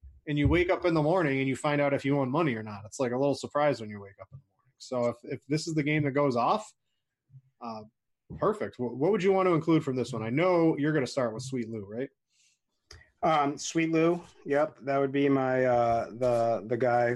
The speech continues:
Speaker 2: that I would prioritize for the Clippers. Um, on the other side,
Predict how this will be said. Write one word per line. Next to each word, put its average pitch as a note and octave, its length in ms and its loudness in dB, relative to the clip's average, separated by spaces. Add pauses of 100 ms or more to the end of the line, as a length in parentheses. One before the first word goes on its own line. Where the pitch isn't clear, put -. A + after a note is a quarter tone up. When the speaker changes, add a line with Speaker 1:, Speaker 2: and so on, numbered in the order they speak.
(100)
Speaker 2:
that B2 160 0
I A#2+ 100 2
would A2+ 180 -2
prioritize A#2+ 800 0
for C3 480 2
the A#2 120 -6
Clippers. B2 600 -2 (460)
Um, B2 500 -2 (300)
on B2 220 -2
the B2 160 0
other C#3+ 240 2
side, C#3 600 2